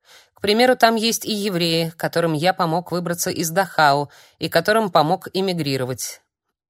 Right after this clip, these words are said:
Также есть имена канцлера Австрии Шушинга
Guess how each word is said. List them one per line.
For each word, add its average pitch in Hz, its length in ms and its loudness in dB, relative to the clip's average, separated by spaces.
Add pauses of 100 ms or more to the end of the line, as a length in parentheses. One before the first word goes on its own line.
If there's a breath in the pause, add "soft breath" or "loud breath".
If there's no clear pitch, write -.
(100)
Также 220 480 6
есть 233 340 0
имена 220 300 2
канцлера 196 560 2
Австрии 170 560 0
Шушинга 208 640 -2